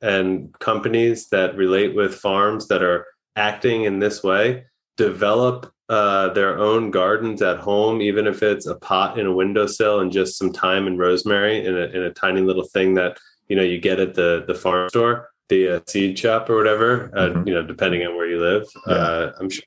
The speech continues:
Speaker 1: these things are available online for, for city people.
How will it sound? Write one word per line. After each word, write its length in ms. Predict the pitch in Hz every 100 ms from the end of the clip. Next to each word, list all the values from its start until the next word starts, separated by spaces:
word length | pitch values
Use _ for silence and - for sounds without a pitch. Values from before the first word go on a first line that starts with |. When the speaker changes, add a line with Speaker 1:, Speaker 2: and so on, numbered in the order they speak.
| -
Speaker 1:
these 140 | -
things 220 | 98 95
are 100 | 95
available 320 | 90 92 90 90
online 580 | 92 90 85 92 104
for, 320 | 95 101 90 87
for 160 | -
city 340 | 87 98 95 95
people. 400 | 110 104 139 143